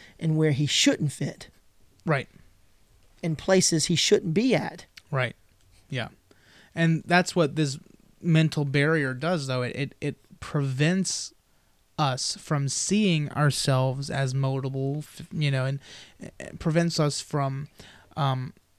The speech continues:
Speaker 2: seeing ourselves as capable or worthy enough to, to do any of this stuff. And s-, a lot of us, and I, this is, again, what I talked about on Thursday, but a lot of us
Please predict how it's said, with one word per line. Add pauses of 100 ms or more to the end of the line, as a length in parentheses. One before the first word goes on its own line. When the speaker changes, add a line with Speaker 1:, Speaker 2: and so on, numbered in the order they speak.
(520)
Speaker 2:
seeing
ourselves
as
capable
or
worthy
enough
to,
to
do
any
of
this
stuff. (500)
And
s-,
a
lot
of
us,
and
I, (220)
this
is,
again,
what
I
talked
about
on
Thursday,
but
a
lot
of
us